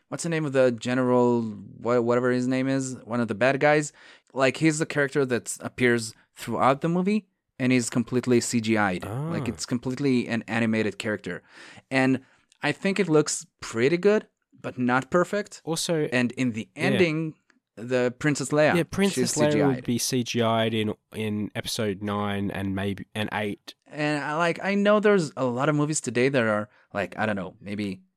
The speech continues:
Speaker 1: eighty percent C G I and some <laughs> actors in it. And it looks good. Like, I think C G I today is amazing. But I don't think, like, Princess Leia or the general, I can't remember his name. Um, but, you know, the, the C G I characters in Rogue One,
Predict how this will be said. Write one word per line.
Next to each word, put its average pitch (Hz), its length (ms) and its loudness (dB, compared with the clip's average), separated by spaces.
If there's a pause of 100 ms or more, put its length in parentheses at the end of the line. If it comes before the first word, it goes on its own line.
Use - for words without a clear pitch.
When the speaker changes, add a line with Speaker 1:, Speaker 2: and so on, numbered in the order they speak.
(340)
Speaker 1:
eighty 120 200 2
percent 117 440 0
C 123 120 -4
G 123 200 0
I 143 260 0 (300)
and 104 260 -6
some 120 420 0
<laughs> - 20 -20
actors 117 500 -4
in 131 180 -4
it. 156 220 -4 (420)
And 160 160 2
it 175 80 4
looks 226 240 4
good. 151 360 6
Like, 127 220 -2
I 143 80 0
think 185 200 0
C 180 100 0
G 160 160 4
I 156 60 4
today 139 300 4
is 120 220 -6
amazing. 110 600 0 (360)
But 127 560 2 (160)
I 139 340 0
don't 160 260 2
think, 170 180 -2
like, 147 240 2 (200)
Princess 160 320 -4
Leia 151 340 6
or 123 160 4
the 120 120 0
general, 135 640 0
I 127 80 -16
can't 185 260 -6
remember 175 280 0
his 117 140 -2
name. 113 360 -2
Um, 110 400 -2 (380)
but, 151 400 2
you 180 120 4
know, 156 100 4
the, 135 160 2
the 139 120 -2
C 190 160 0
G 190 120 4
I 185 120 6
characters 175 480 0
in 143 100 0
Rogue 165 220 4
One, 208 260 4